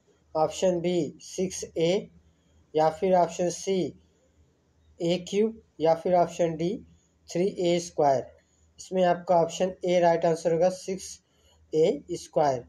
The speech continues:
ठीक है, चलिए आते हैं बाईस नंबर question पे। बाईस नंबर question है, vernier बेवल चांदा का निम्नतम count है। आपका इसमें vernier बेवल protector पूछा है कि क्या होगा, इसका list count क्या होगा।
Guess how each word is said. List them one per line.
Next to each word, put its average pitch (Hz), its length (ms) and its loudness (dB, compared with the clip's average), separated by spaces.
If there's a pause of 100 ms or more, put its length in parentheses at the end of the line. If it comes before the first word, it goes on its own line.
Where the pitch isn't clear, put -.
(560)
ठीक 226 240 -4
है, 131 120 -2 (800)
चलिए 151 300 2
आते 156 280 0
हैं 170 200 0
बाईस 160 280 0
नंबर 160 240 0
question 151 380 -2
पे। 123 220 -10 (760)
बाईस 175 320 0
नंबर 180 240 2
question 180 400 0
है, 190 200 4
vernier 180 500 2
बेवल 185 420 4 (640)
चांदा 170 400 2
का 175 180 0
निम्नतम 170 520 0 (100)
count 175 360 0
है। 156 340 0 (600)
आपका 208 320 -2
इसमें 175 240 -2
vernier 175 440 2
बेवल 175 260 2
protector 175 540 -2
पूछा 160 340 -8
है 156 140 -4 (680)
कि 170 80 -8 (140)
क्या 156 180 2
होगा, 147 260 0
इसका 151 240 -2
list 160 280 -4
count 131 280 -4
क्या 123 140 -8
होगा। 113 240 -10